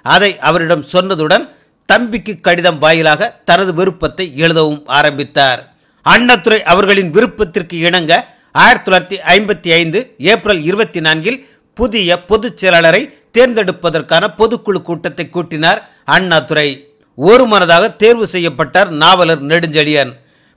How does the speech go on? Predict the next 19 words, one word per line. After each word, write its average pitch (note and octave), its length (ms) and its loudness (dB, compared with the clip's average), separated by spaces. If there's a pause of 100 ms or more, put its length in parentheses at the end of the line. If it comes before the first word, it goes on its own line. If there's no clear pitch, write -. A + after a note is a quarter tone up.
பின்னர் C4+ 360 2
அண்ணாதுரை A#3 580 0
அவர்களின் F#3+ 520 0
மறைவுக்கு G3+ 400 2
பிறகு F3 680 -4 (160)
திமுக B3 480 0
தலைமைக்கு F#3+ 500 0
சில A#3 320 -2
சச்சரவுகள் F3 640 0
வரும்போது, E3 640 0 (180)
அதனை G3 380 0 (100)
சமயோசிதமாக F#3 880 0
கையாண்டு E3+ 680 -2 (160)
எம் G#3 280 0
ஜி A3 140 -2
ஆர் A#3 120 2
அவர்களின் E3+ 480 -2
காலில் F#3 380 2
விழுந்து E3 680 -4